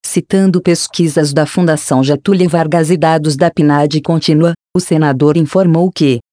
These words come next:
em dois mil e vinte e quatro, a renda do trabalho entre os mais pobres aumentou dez vírgula sete por cento,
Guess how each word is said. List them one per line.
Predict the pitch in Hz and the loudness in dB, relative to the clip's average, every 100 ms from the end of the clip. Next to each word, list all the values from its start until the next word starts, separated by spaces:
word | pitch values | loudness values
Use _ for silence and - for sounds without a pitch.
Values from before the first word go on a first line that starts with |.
| - | 0
em | 180 165 | 2 4
dois | 180 160 | 2 2
mil | 165 185 | 2 2
e | 170 | 2
vinte | 180 196 202 | 2 0 -2
e | |
quatro, | - 156 156 170 185 180 _ - | -2 0 0 0 -2 -2 _ -2
a | |
renda | 165 175 165 170 180 | 0 2 2 2 0
do | 175 | 0
trabalho | 175 175 151 143 151 | 2 0 0 0 2
entre | 147 147 | 2 2
os | 156 151 | 0 2
mais | 165 156 | 0 -2
pobres | - 170 170 165 160 | 0 0 2 0 0
aumentou | 170 160 139 175 165 | 2 2 0 0 0
dez | 147 156 151 | 2 2 0
vírgula | 147 143 160 151 | -2 0 0 0
sete | - 165 - | 0 -2 -2
por | 170 151 | -4 -6
cento, | - 165 160 170 190 | -4 -2 -2 -2 -4